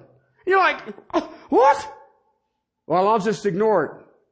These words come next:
pull the oil filter, turn the car over, I'll blow the oil out the air, o-, oil pump. And then I started looking, a little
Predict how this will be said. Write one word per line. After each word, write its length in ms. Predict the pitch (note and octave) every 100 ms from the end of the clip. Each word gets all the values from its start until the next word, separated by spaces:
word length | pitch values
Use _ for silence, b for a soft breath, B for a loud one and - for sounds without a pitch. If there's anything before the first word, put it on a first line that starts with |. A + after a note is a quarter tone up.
| _ _
pull 160 | G3 G#3
the 60 |
oil 200 | G3 G#3+
filter, 360 | G#3 G3+ A3 G#3+
turn 240 | - G#3
the 60 | F#3
car 280 | - G3 G3
over, 160 | F#3
I'll 60 | F3
blow 200 | D#3+ F#3+
the 60 | F3
oil 220 | F#3 F#3
out 180 | F3+ F3+
the 60 |
air, 300 | A3+ A#3 D3+
o-, 300 | - A2 A#3+
oil 140 | A3+ A#3
pump. 280 | - F2+ - _ _ _ _ _ _ _
And 80 | F3
then 60 | G#3+
I 40 |
started 280 | - F#3+ F#3+
looking, 240 | C4 E3+
a 60 | C3
little 340 | D3 D3+ B2